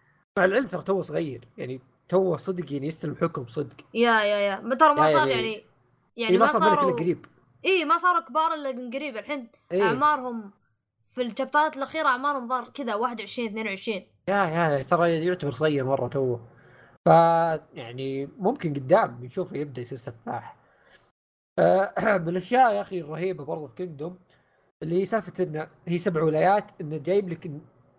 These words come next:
Speaker 1: وش ميزة السبع ولايات ذي، وش وضعهم. اللي ما، ما ركز لك على واحدة ونسى الباقي، لا، جاب لك من كل،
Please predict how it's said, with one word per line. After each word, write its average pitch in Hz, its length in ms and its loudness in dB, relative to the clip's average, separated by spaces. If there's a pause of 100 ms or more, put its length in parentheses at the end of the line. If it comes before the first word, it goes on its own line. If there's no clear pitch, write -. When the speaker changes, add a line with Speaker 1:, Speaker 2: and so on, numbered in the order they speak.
(200)
Speaker 1:
وش - 160 -6
ميزة 170 300 2
السبع 147 360 -4
ولايات 131 340 0
ذي، 131 180 -2
وش 120 260 -4
وضعهم. 135 420 0 (720)
اللي 160 140 6
ما، 233 140 -4
ما 226 180 6
ركز 233 300 -2
لك 190 60 -6
على 208 100 -2
واحدة 202 220 0
ونسى 190 240 -6
الباقي، 160 440 -4
لا، 247 180 -4
جاب 233 260 2
لك 139 200 -16
من 143 260 -14
كل، 143 400 -12